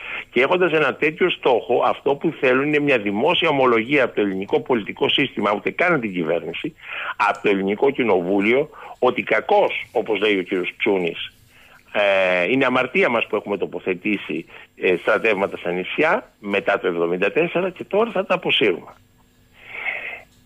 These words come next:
Ε, όλη αυτή η συμπεριφορά δείχνει και τι στάση θα κρατήσει ή επιθυμεί να κρατήσει, ε, επιθυμούν οι σύμμαχοί μας να κρατήσουμε σε ό,τι αφορά την Κύπρο. Πλήρης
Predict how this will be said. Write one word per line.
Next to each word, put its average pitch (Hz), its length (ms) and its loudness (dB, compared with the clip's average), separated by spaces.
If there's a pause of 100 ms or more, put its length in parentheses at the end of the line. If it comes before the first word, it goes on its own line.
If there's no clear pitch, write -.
Ε, 123 400 4 (480)
όλη 196 440 4
αυτή 151 220 -2
η 139 60 -2
συμπεριφορά 101 1040 0 (340)
δείχνει 165 500 -2
και 165 160 -2
τι 185 380 0 (100)
στάση 151 360 0
θα 123 120 0
κρατήσει 110 580 0
ή 127 100 2
επιθυμεί 113 440 -2
να 123 120 2
κρατήσει, 90 680 -2 (380)
ε, 101 240 2
επιθυμούν 123 380 2
οι 117 40 2
σύμμαχοί 151 380 0
μας 117 140 2
να 104 80 0
κρατήσουμε 202 500 0
σε 214 100 2
ό,τι 202 160 0
αφορά 190 280 2
την 151 200 -2
Κύπρο. - 520 -2
Πλήρης 156 480 0